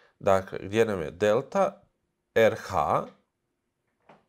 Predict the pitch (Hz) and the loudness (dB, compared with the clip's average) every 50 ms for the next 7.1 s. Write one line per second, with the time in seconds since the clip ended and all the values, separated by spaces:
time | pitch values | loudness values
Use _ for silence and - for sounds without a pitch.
0 | _ _ - - 110 95 87 104 123 - - - 95 - - 104 110 113 - - | _ _ -2 0 2 2 2 0 -4 -6 -8 -12 -12 -10 -4 0 2 2 2 2
1 | - 123 104 101 95 98 95 90 78 - - 65 - _ _ _ _ _ _ _ | 0 -2 -2 -2 0 0 0 0 -2 -6 -14 -16 -18 _ _ _ _ _ _ _
2 | _ _ _ _ _ _ _ _ _ _ _ _ _ _ _ _ _ _ _ _ | _ _ _ _ _ _ _ _ _ _ _ _ _ _ _ _ _ _ _ _
3 | _ _ _ _ _ _ _ _ - 104 104 104 107 107 107 104 98 92 - 95 | _ _ _ _ _ _ _ _ 4 4 6 6 6 4 4 2 0 -4 -6 -8
4 | 85 76 78 82 120 156 - - - - _ _ _ _ _ _ _ _ _ _ | -6 -6 -4 -4 -6 -8 -10 -16 -20 -20 _ _ _ _ _ _ _ _ _ _
5 | _ _ _ _ _ _ _ _ _ _ _ _ _ - 95 104 101 101 113 120 | _ _ _ _ _ _ _ _ _ _ _ _ _ -6 -2 0 2 2 2 -2
6 | - - 120 104 - - _ _ _ _ _ _ _ _ _ _ - 104 107 104 | -4 -6 -6 -6 -6 -6 _ _ _ _ _ _ _ _ _ _ -2 0 2 2
7 | 107 | 0